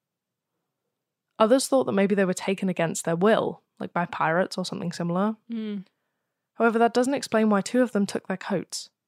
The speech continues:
Speaker 1: and why all of the dishes had been done, and everything was cleaned and in its place.
Speaker 2: Polite pirates.
Speaker 1: <laughs> And all of the doors were locked behind them.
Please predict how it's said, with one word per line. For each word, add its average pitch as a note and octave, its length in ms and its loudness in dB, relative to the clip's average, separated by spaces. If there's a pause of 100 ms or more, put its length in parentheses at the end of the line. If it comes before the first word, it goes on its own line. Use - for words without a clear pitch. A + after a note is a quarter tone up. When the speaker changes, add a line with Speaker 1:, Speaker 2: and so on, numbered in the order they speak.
(840)
Speaker 1:
and G3+ 140 2
why G3+ 140 6
all A#3 240 6
of A#3 160 0
the G#3 60 -2
dishes G3 440 0
had D#3 160 -8
been D3+ 180 -6
done, D#3+ 360 -2 (720)
and G3+ 120 0
everything A3+ 380 0
was G3 160 0
cleaned G3 580 -2
and G3 140 0
in F3 100 -2
its - 120 -8
place. - 460 -10 (180)
Speaker 2:
Polite A3 540 -2
pirates. F#3 720 -10 (120)
Speaker 1:
<laughs> - 80 0 (440)
And A3 120 2
all A#3+ 240 2
of A3+ 100 0
the - 80 0
doors G#3 340 2
were F#3+ 80 -2
locked - 440 -2
behind D#3+ 360 -6
them. - 240 -12